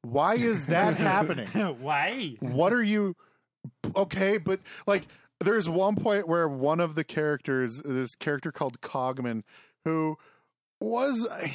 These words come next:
Speaker 1: he was both one of the better and worse characters in the movie at the same time.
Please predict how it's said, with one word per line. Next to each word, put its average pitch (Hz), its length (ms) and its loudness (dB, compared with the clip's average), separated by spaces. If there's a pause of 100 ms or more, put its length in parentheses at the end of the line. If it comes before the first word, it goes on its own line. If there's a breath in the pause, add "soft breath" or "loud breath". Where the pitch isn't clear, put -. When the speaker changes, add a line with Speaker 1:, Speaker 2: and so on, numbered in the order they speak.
(1040 loud breath)
Speaker 1:
he 180 80 2
was 190 160 2
both 202 440 0
one 190 300 2
of 180 200 0
the 175 120 -2
better 170 500 0
and 143 340 -2
worse 123 460 -2
characters 127 720 -4
in 123 160 -6
the 120 60 -4
movie 113 420 -4
at 117 200 -8
the 113 60 -6
same 113 300 -6
time. 101 360 -4